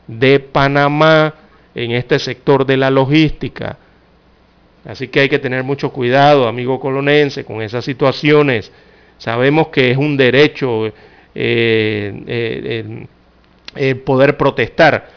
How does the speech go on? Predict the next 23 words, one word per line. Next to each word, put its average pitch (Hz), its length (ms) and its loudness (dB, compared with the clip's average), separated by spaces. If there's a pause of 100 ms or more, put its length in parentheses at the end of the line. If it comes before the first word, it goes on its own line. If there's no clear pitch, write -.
(180)
pero 143 200 4
también 135 380 0
hay 135 120 2
que 135 120 0
respetar 123 540 -4
las 113 180 -4
leyes 120 500 0
y 117 80 -4
hay 120 120 0
que 131 100 -4
respetar 117 580 -4 (320)
la 135 400 2
propiedad 120 640 -2
de 127 200 -2
terceros 120 580 0
y - 40 -6
la 110 120 -6
propiedad 113 480 -2
ajena, 117 380 -2
don 104 180 -4
Juan 107 160 -4
de 110 80 -2
Dios. 104 460 -2